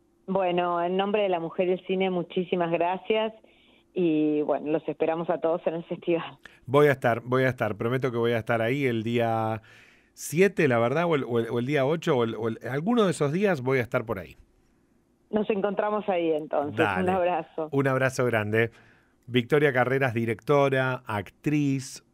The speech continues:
Speaker 2: guionista, una persona con muchísima, muchísima experiencia, la hija de Enrique Carreras, ¿sí? Un gran director de cine, guionista también,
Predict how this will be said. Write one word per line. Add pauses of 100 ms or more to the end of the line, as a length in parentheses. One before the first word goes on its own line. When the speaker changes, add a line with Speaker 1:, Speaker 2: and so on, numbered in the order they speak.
Speaker 2:
guionista, (320)
una
persona
con
muchísima,
muchísima
experiencia,
la
hija
de
Enrique
Carreras, (300)
¿sí? (240)
Un
gran
director
de
cine,
guionista
también,